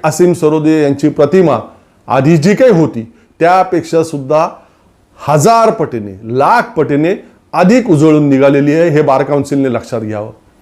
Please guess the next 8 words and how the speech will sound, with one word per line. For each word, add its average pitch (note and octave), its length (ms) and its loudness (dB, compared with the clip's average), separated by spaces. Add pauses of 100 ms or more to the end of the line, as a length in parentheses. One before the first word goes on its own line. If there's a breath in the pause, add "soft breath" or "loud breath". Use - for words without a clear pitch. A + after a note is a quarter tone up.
(440 soft breath)
ॲडव्होकेट E3+ 460 2
असीम F3+ 320 2
सरोदेजी, E3+ 600 0 (600 soft breath)
आम्हाला D#3 440 0
तुमचा D3 580 -2 (320)
प्रचंड E3 500 0
अभिमान G#2+ 480 -2
आहे. F#2+ 100 -14